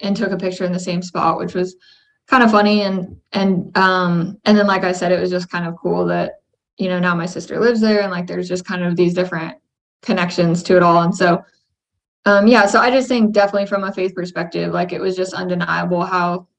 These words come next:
it, it started there, but then it also even led to just, like, my interest in sprint car racing and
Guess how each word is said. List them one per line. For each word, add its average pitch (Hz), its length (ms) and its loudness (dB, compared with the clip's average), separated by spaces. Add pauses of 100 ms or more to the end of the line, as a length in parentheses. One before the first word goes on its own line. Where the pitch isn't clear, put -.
(140)
it, - 340 -8
it 185 140 -2
started 196 380 4
there, 180 220 4
but 170 160 -2
then 180 140 -2
it 175 80 -2
also 190 320 -2
even 190 240 0
led 185 220 -6
to 190 100 -8
just, 185 220 -6
like, 180 160 -6
my 180 140 -6
interest 185 320 -10
in - 60 -6
sprint 220 280 0
car 208 120 4
racing 196 540 2
and 226 220 -6